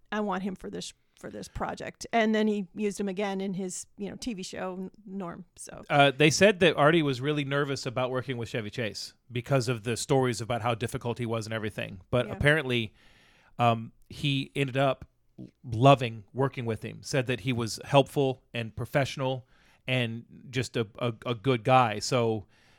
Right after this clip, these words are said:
Speaker 2: you know, I mean, y-, maybe, maybe personalities clash. I know that per-, I know that, uh, Chevy and Bill, Bill Murray don't, di-, don't get along. Um, but, you know, there's a lot of people that, that don't like,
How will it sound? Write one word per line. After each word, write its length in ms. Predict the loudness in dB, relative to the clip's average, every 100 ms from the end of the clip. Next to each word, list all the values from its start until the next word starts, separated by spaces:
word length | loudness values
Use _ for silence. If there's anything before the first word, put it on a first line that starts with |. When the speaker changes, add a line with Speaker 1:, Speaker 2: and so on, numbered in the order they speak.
| -20
Speaker 2:
you 180 | -4 0
know, 200 | 2 2
I 60 | 0
mean, 260 | -2 -4 -8
y-, 120 | -12 -12 -16 0
maybe, 360 | 4 6 4
maybe 280 | 4 6 6
personalities 720 | 6 4 4 4 4 4 2
clash. 360 | 0 0 0 0
I 100 | 6
know 180 | 6
that 180 | 6 4
per-, 200 | 2 2
I 100 | 2
know 160 | 4 6
that, 180 | 4 4
uh, 180 | 2 4
Chevy 320 | 2 2 0
and 100 | 2
Bill, 220 | 2 2 -2 0
Bill 160 | 2
Murray 240 | 4 4 2
don't, 260 | 0 -4
di-, 160 | -4 -4 -2
don't 180 | -4
get 120 | 0 0
along. 380 | 0 0 -4 -12 _ _ _ _ _
Um, 340 | 2 2 0 -8 _
but, 200 | 0 0
you 60 | 2
know, 120 | 2
there's 140 | 4
a 40 | 4
lot 160 | 4
of 80 | 4
people 280 | 2 0 -2
that, 200 | -4 -6
that 180 | -4 -4 _ -4
don't 280 | 0 0 0
like, 380 | 2 2 -2